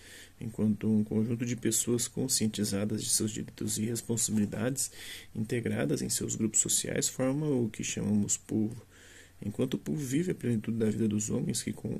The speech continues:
que o compõem, livres, conscientes e responsáveis, a massa, como multidão amorfa, torna-se joguete fácil nas mãos de aventureiros, demagogos e mistificadores. E toda ação educacional, todo empenho político-social deve ser sempre no sentido de levar os indivíduos a pessoas,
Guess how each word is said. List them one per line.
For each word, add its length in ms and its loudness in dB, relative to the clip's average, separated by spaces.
que 140 -4
o 40 2
compõem, 500 0
livres, 520 0
conscientes 800 0
e 60 4
responsáveis, 800 0
a 40 0
massa, 540 -2
como 180 2
multidão 460 4
amorfa, 600 2
torna-se 440 0
joguete 400 0
fácil 380 -2
nas 180 2
mãos 220 6
de 80 -2
aventureiros, 680 0
demagogos 680 0
e 40 0
mistificadores. 1040 -2
E 80 -4
toda 220 2
ação 240 2
educacional, 640 0
todo 200 -2
empenho 320 0
político-social 760 0
deve 240 -4
ser 480 2
sempre 640 0
no 100 -2
sentido 460 0
de 100 -2
levar 380 0
os 120 0
indivíduos 500 2
a 60 0
pessoas, 640 -2